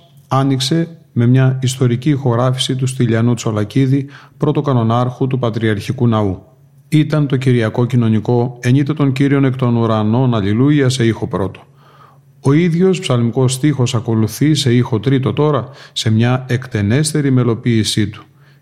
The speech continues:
Η ελληνική βυζαντινή χοροδία ψάλει το κοινωνικό "Ενείτε τον Κύριον εκ των ουρανών, αλληλούια", Γερασίμου Ιερομονάχου Αγιορείτου του δέκατου πέμπτου αιώνος, υπό τη διεύθυνση του Γεωργίου Κωνσταντίνου.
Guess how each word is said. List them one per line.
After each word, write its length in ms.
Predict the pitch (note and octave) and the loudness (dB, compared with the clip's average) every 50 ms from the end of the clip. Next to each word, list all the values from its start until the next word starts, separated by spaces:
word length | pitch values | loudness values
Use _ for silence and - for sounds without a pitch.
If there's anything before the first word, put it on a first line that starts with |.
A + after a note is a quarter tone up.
| _ - _ _ | _ -20 _ _
Η 160 | _ C3+ C3+ C3+ | _ 2 2 4
ελληνική 400 | B2+ B2+ B2+ B2 B2 C3 D#3 C#3 | 4 4 2 2 2 0 0 0
βυζαντινή 460 | C3 B2 B2 A#2+ A2 A2+ A2+ A#2+ A2+ | 0 0 0 0 0 2 2 0 0
χοροδία 560 | G#2 - A2 G#2 G2+ G2+ A2 C#3 D3+ D3+ C#3 | 0 -2 -2 -2 -2 0 0 0 2 0 0
ψάλει 280 | C3 - B2+ B2+ B2+ B2 | 0 0 0 0 0 0
το 120 | - A#2+ | -2 -4
κοινωνικό 680 | A#2 - A#2 A2+ A2+ A2 A2 G#2 - B2+ B2 B2 - - | -4 -2 -2 0 2 0 0 0 0 0 0 0 -2 -2
"Ενείτε 380 | - B2 B2 C3+ C#3 C3+ D#3 C#3+ | 0 2 2 2 2 0 -2 -2
τον 180 | C#3 C3+ C3 | 0 0 2
Κύριον 400 | B2+ B2+ C#3 C#3 C3+ C#3 C3+ C3 | 2 2 2 2 2 2 2 2
εκ 120 | B2+ B2+ - | 2 0 0
των 180 | - B2 A#2 | -2 -2 0
ουρανών, 480 | A2+ G#2+ G#2 G#2 G#2 G#2+ A2+ A#2+ A#2 A2 | 0 0 0 0 2 2 2 2 0 0
αλληλούια", 580 | G#2 G2 G2+ G#2+ B2 C3 C3 A#2 G#2+ G2 - - - - - _ _ _ _ _ _ _ | 0 0 0 2 4 4 4 4 2 0 -2 -6 -14 -20 -20 _ _ _ _ _ _ _
Γερασίμου 760 | - A2+ A#2+ B2 A2+ G#2+ G#2 - - - C3 C3+ C#3 C3+ C3 | -2 0 0 2 2 0 -2 -2 0 2 2 2 4 4 4
Ιερομονάχου 800 | B2+ A#2 A2+ A2+ A2 G#2+ G#2+ G#2 G#2+ A#2 A#2 - - - A#2+ A2+ | 2 2 2 0 0 0 0 0 0 0 0 -2 -4 -2 -2 0
Αγιορείτου 580 | A2 G2+ G#2 G#2 G#2 A2 A#2 A#2 - - B2+ B2+ - | 0 0 0 0 2 2 0 0 -2 -8 -10 -10 -8
του 240 | - A2+ A2 A2+ - | -6 -6 -6 -6 -6
δέκατου 460 | - A2+ A2+ C3 C3 C3 B2 B2+ A#2 G#2 | -6 -4 -2 -2 0 -2 -2 -2 -4 -4
πέμπτου 340 | - C3+ C3 A#2+ C3 - | 0 0 0 2 0 0
αιώνος, 440 | G#2 G#2 B2+ D3 D#3 C#3+ A#2 - - - - - - - | -2 0 0 0 0 0 -2 -4 -8 -14 -20 -20 -20 -6
υπό 200 | - D3+ D3+ C#3+ | -6 -2 0 0
τη 120 | B2 A2 G2+ | 0 0 -2
διεύθυνση 580 | G2 G#2 A2+ A#2+ B2+ - C3 B2+ - C3+ C3 | -2 0 0 0 0 -2 -2 -2 0 -2 0
του 100 | B2+ B2+ | 0 0
Γεωργίου 420 | A#2+ G#2+ A2+ A2 G#2 A2 C#3 D3+ D3 | 0 2 2 2 2 2 2 2 2
Κωνσταντίνου. 720 | C#3 B2+ B2 - - A2 G#2 G#2 G#2+ B2+ A#2 G2+ E2+ F2 | 0 -2 -2 -2 -2 -2 0 2 2 2 2 0 -2 -4